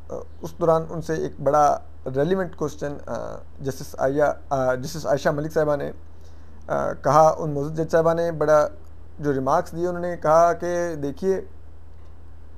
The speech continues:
जो बुनियादी हकूक़ हैं जिसमें शफाफ ट्रायल, ठीक है, आज़ाद अदलिया, आपकी ह्यूमन डिग्निटी, ये सब कुछ पाकिस्तान के हर शहरी को आईने पाकिस्तान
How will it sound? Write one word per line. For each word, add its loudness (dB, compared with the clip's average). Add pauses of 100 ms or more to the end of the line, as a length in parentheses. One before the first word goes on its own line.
(140)
जो 8 (360)
बुनियादी 4
हकूक़ 0
हैं -8 (800)
जिसमें -2
शफाफ 2
ट्रायल, 2 (800)
ठीक -4
है, 0 (680)
आज़ाद 8
अदलिया, 4 (1700)
आपकी 0
ह्यूमन 0
डिग्निटी, 0 (880)
ये 6
सब 4
कुछ 0
पाकिस्तान 4
के 4 (200)
हर 0
शहरी 2
को 4
आईने 2
पाकिस्तान 2